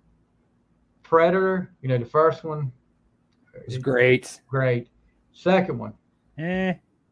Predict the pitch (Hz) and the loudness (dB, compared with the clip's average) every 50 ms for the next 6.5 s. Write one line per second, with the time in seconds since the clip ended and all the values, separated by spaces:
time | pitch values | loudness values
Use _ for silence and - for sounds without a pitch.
0 | _ _ _ _ _ _ _ _ _ _ _ _ _ _ _ _ _ _ _ _ | _ _ _ _ _ _ _ _ _ _ _ _ _ _ _ _ _ _ _ _
1 | _ _ _ _ _ _ _ _ _ _ _ _ _ _ 135 151 160 160 160 160 | _ _ _ _ _ _ _ _ _ _ _ _ _ _ -4 -4 -2 0 0 0
2 | 160 156 147 139 - - - _ _ _ _ _ _ - - _ _ _ 131 135 | 2 2 0 0 -2 -10 -20 _ _ _ _ _ _ -20 -20 _ _ _ -12 -4
3 | 135 165 180 180 185 196 170 131 - - 151 131 147 - - 151 180 175 160 147 | -2 0 2 6 6 6 6 4 4 2 2 2 2 0 4 4 6 8 8 6
4 | 127 - 143 139 160 143 127 117 117 113 - _ _ _ _ _ _ _ _ _ | 4 2 2 2 2 2 0 -4 -6 -12 -14 _ _ _ _ _ _ _ _ _
5 | 160 190 185 190 190 156 156 165 156 151 143 131 - - - 165 175 185 180 175 | -2 -2 0 0 -2 0 0 2 2 2 0 -2 -4 -4 -2 0 2 2 2 2
6 | 170 170 165 160 147 131 120 117 117 - | 2 0 -2 -2 -2 -2 -2 -4 -6 -8